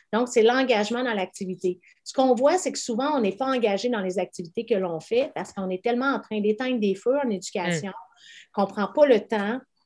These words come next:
Speaker 1: de vraiment être présent. Être présent pour nos étudiants, être présent pour nos collègues, être présent dans ce
Speaker 2: Oh.
Speaker 1: que l'on fait au moment
Speaker 2: Oui.
Speaker 1: présent. Parce que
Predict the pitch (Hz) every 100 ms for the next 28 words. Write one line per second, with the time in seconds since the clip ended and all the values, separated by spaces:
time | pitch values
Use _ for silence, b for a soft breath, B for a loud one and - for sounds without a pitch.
0 | _ 185 240 220 240 226 254 269 196 196
1 | - - 202 190 180 - _ _ - 208
2 | 208 254 277 277 285 285 269 247 233 233
3 | - 240 247 - 185 180 - 233 233 247
4 | 240 226 214 208 208 208 214 214 - 185
5 | - 220 220 208 214 220 240 b b b
6 | _ 208 208 - 202 233 220 202 170 -
7 | 220 226 - - 185 190 202 220 220 220
8 | - 226 214 185 233 233 214 _ B B
9 | - 180 -